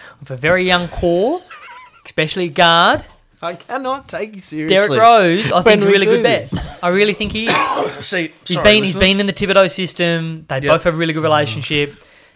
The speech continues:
Speaker 1: And for a guy who's genuinely gonna be a sixth man, I think Derrick Rose
Speaker 3: I
Speaker 1: is the
Speaker 3: think he
Speaker 1: man.
Speaker 3: could have a Paddy Thrills problem, though, as well.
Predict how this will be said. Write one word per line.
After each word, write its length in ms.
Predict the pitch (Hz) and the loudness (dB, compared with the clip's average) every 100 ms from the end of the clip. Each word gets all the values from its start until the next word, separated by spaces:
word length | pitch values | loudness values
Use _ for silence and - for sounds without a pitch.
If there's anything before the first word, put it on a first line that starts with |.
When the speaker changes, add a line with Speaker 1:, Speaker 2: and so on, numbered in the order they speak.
| - | -8
Speaker 1:
And 300 | 156 151 143 | -6 -6 -6
for 100 | 156 | -8
a 40 | |
guy 240 | 147 160 156 | 0 2 2
who's 100 | 139 | -2
genuinely 580 | - 143 156 156 147 139 | -10 -8 -6 -6 -6 -8
gonna 160 | 143 | -8
be 100 | 143 | -8
a 60 | 135 | -10
sixth 260 | - 139 156 | -10 -12 -10
man, 260 | 143 139 | -8 -8
I 60 | 135 | -10
think 180 | 139 127 | -14 -8
Derrick 240 | 135 135 | -8 -6
Rose 140 | 139 | -2
Speaker 3:
I 60 | 160 | -2
Speaker 1:
is 100 | - | -2
the 80 | 269 | -4
Speaker 3:
think 100 | 226 | -4
he 80 | 220 | -4
Speaker 1:
man. 40 | |
Speaker 3:
could 120 | 190 | -4
have 120 | 170 143 | -4 -4
a 60 | |
Paddy 240 | - 147 131 | -4 -4 -4
Thrills 280 | - 147 | -8 -10
problem, 300 | - 131 120 | -6 -8 -8
though, 180 | 113 110 | -10 -10
as 140 | 107 120 | -10 -8
well. 300 | 139 101 | -8 -8